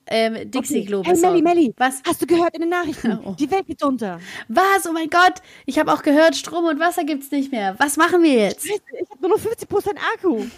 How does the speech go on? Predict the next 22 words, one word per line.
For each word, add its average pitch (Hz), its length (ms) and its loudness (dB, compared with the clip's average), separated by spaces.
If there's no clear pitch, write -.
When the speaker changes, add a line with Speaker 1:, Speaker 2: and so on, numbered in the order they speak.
Speaker 1:
<laughs> 294 80 4
Okay, 381 300 2
leg 339 180 2
auf 339 300 4
und 294 200 2
ich 302 140 -2
komm 339 180 2
zu 330 140 -4
dir. 269 380 2
Speaker 2:
Oh 262 80 -4
Gott, 339 240 0
wie 254 60 -2
lange 302 180 0
können 302 120 2
wir 330 60 4
noch 330 60 0
telefonieren? 320 540 0
Ja, 311 180 0
wir 247 60 -4
treffen 294 280 -4
uns 311 140 -2
da 294 240 -2